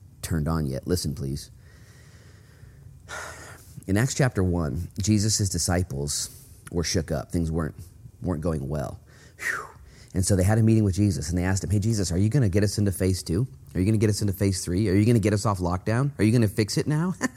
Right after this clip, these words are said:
<laughs> Is what they said to him. "Lord, are you gonna restore Israel to her glory?" That's what they said. "Are you gonna fix it? There's a problem. Fix it. Rome's still in charge. This is not okay.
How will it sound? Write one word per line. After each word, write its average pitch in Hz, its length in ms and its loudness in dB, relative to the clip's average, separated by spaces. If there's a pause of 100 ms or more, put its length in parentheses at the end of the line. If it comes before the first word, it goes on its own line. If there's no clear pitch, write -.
(140)
<laughs> - 360 -10
Is 139 100 4
what 175 100 4
they - 100 4
said 175 220 2
to 123 140 4
him. 78 160 -4 (440)
"Lord, 110 320 6
are - 80 2
you 104 180 6
gonna 139 140 4
restore 107 400 2
Israel 92 300 2
to 92 140 0
her 92 120 2
glory?" 87 300 -2
That's 80 140 -4
what 76 80 -6
they - 80 -6
said. - 160 -10 (480)
"Are - 40 6
you 120 60 6
gonna 151 120 6
fix - 280 2
it? 247 260 0 (420)
There's 170 140 6
a 175 40 6
problem. 196 480 2 (280)
Fix - 220 4
it. 208 240 2
Rome's 202 300 4
still 196 180 4
in 185 80 4
charge. 180 460 2
This 180 120 0
is 165 100 0
not 190 160 4
okay. 180 400 2